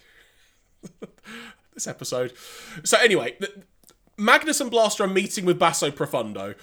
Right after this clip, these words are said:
but Basso is refusing to help them, believing that the harmony that we heard earlier is all his people need to be able to protect themselves.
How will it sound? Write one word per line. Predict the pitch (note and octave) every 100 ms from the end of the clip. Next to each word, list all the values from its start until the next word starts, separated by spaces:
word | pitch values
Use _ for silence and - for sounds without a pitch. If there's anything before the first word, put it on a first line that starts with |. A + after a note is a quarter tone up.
| - -
but | F3+ D#3
Basso | G#3+ A#3 B3 A3+
is | F#3 F3+
refusing | F3 - F#3 G3 F3+ G3
to | F3+
help | F#3 F3 D#3+
them, | - G2+ G2 - - -
believing | F#3 F#3+ C4 G#3 F3+ D#3+
that | E3 E3 C#3
the | E3
harmony | - C#4+ A#3 C3 G#2+ B2 D3+ -
that | C#3+ C3
we | C3
heard | C#3 C3+
earlier | D3+ D3+ B2 G2+ G#2 - - -
is | F3
all | - G#3 C4
his | G#3+ B3+
people | - G#3+ - G3+
need | D#3 C#3 C3+
to | D3
be | B2+
able | A#2
to | -
protect | - D3+ G3+ -
themselves. | G#2 - A2+ F2 F2